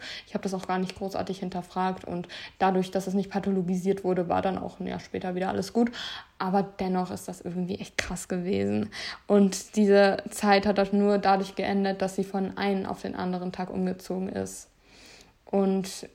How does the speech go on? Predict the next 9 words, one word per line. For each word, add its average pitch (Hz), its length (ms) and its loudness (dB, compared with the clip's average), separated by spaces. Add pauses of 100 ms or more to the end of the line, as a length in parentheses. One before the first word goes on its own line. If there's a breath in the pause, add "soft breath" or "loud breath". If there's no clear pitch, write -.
das 196 240 0
war 196 340 4
auch 196 200 0
wieder 190 440 0 (100)
ein 190 80 -2
Schlag 196 560 4
in 185 100 -2
die 185 100 0
Fresse. 190 720 -4